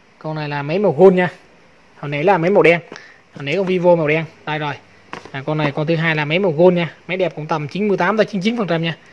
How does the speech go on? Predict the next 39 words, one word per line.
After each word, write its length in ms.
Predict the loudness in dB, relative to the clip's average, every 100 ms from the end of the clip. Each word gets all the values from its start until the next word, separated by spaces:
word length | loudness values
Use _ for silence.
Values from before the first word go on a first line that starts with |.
| -20 -20 -20 _
Bảo 100 | 2
hành 120 | 4
sáu 140 | 4 4
tháng 160 | 4
hết 100 | 2
nha 60 | 0
anh 200 | -4 -4
em. 100 | -8 -14 _ _ _ _ _
Anh 100 | _
em 140 | -18 -8
xài 160 | -6
thoải 160 | -2 -2
mái 160 | 0 -2
nha. 120 | -4 -8 _ _ _ _ _ _ _ -10
Cái 80 | -2
camera 400 | -2 0 -2 -4
phải 80 |
nói 100 | -2
là 80 | -2
khủng 260 | 0 2 4
hoảng 220 | 4 2
luôn, 140 | -6 -2
quá 120 | -2
rõ. 260 | -2 -6 -10 -16 -20 -16
Sao 180 | -6 -2
cái 80 | 2
dòng 140 | 2
Vivo 260 | 2 4 4
này 140 | 2
rõ 140 | 0 0
dữ 220 | 2 6
ta. 120 | 4 4 -6 -20 -20 -20 -20 -20 -20 -20 -20 -12 -4
Đẹp 200 | -4 0
lắm. 180 | -2 -2 -16 -20 -20 -20 -20 -20 -14 -8
Chụp 160 | -4
hình 160 | -2 -2
phải 80 | -4
nói 120 | -2
là 340 | -2 -4 -6